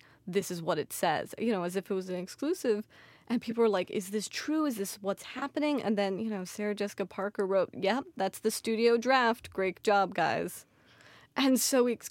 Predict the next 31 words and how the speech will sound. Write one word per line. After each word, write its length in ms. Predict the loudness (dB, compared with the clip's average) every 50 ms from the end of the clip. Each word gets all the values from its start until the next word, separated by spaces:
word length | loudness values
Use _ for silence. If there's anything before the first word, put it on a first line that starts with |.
| -14 _
confused 540 | -4 -2 -2 -2 -2 -2 -2 -2 -2 -4 -6
people 340 | -6 -6 -6 -4 -4 -4 -4
so 180 | -4 -4 -2 -2
much. 420 | 0 -2 -2 -2 -4 -4 -6 -4 -2
And 400 | 0 0 0 0 0 -2 -4 -6 _ _ _ _ _ _ _ _ _ _
yeah, 200 | -4 -2 0 0
I 80 | 0 0
think 200 | -2 -4 -4 -2
we've 220 | -2 -2 -2 0
really, 840 | 0 0 0 2 2 2 0 0 0 -2 -2 -4 -6 -6 -8 -12 -14 -18 _ _ _ _ _ _ _ _ -6
you 100 | -6 -6
know, 320 | -4 -4 -6 -6 -6 -6 -10 -14 _ _ -20 -20 -20 -20
focused 580 | -14 -2 0 0 0 0 -2 -2 -4 -4 -2 -2
and 140 | -2 -2 -2
f-, 160 | -4 -10 -20 _ _ _ _ _
felt 300 | _ 0 2 4 4 4
more 180 | 2 0 -2 -2
confident 720 | -2 -2 0 2 2 0 -2 -4 -2 -2 -2 -2 -2 -4
in, 400 | -4 -4 -2 -2 -4 -4 -6 -8
in 160 | -8 -8 -8
our 140 | -6 -8 -8
writing 320 | -8 -8 -8 -6 -6 -6 -8
skills. 300 | -6 -6 -6 -6 -4 2
So, 260 | 4 4 4 4 2 -2 -10 -20 -20 -20 -20 _ -2
you 80 | 0
know, 180 | 2 2 2 0 -2
Woke 420 | -2 -2 2 2 4 4 4 2
Charlotte 380 | -2 -2 0 2 2 2 2 2
was 180 | 0 0 -2
the 160 | -2 -6 -6 -6
first 1040 | -6 -14 -20 -20 -20 -20 -10 -4 -2 0 0 2 0 -2 -2 -6 -10 -14 -16